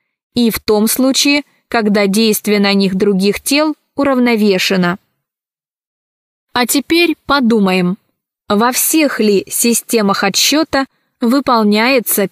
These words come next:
первый закон Ньютона? Рассмотрим состояние покоящегося шара относительно, например, шайбы, движущейся с ускорением. Относительно шайбы шар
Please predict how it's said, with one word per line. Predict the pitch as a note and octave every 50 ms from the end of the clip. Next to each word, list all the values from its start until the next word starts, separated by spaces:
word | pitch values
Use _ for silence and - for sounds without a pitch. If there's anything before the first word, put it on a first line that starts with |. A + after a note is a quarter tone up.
| _ -
первый | G#3+ G#3 G#3 A3+ C4 C4 B3 G#3
закон | G3 G#3+ G3+ - - A3 G#3+ G#3+
Ньютона? | G#3+ G#3+ A#3 A#3+ G#3+ - G3 F#3+ F#3+ F#3 F3+ - _ _ _ _ _ _ _ _ _ _ _ _ -
Рассмотрим | - A#3 B3+ A#3+ - E4 F#4 F4 - - E4+ D#4+
состояние | - - C#4 - - - A#3+ A#3 G#3+ A3+ A#3 A#3+ B3 A#3+ A#3+ G#3+
покоящегося | - - A3+ A3 - - A3+ G#3 G3 F#3 - - G3+ G3+ F#3+ - - G3 F#3+
шара | - - - B3 C4+ D4 D4 C#4+ C#4+ _ _ _ _ _
относительно, | - - A#3+ A#3 - A#3 A#3 A#3 - - - D4 D4 - D#4+ D4+ D4+ D4 D4 C#4+ C#4 -
например, | A3+ A3+ A3+ G#3+ - A3+ A3+ A3 A#3 B3 B3 - _ _ _ _
шайбы, | - - - - - E4 D#4+ D4 A#3 G#3 G3 G3 G3 G3
движущейся | - G#3 F#3+ G3 G3 A3 C4+ C4+ D#4 D4+ - - D4 C4 - - C#4 C4+ -
с | - - -
ускорением. | D4+ C4 - - - A3+ G#3+ G#3 G3+ F#3+ F#3 F#3 F#3 F3+ F3+ F#3 - _ _ _ _ _ _ _ _ _ _ _ _ _ _ _ _
Относительно | - - A#3 - C#4 C#4 C#4+ - - F4+ E4 - F4+ E4+ E4+ E4+ E4
шайбы | - - - C4 A#3+ A3+ A3 A3 G#3+ C4 D#4 E4 - _ -
шар | - - - - B3 A3+ G#3 G3+ G3 G#3+ -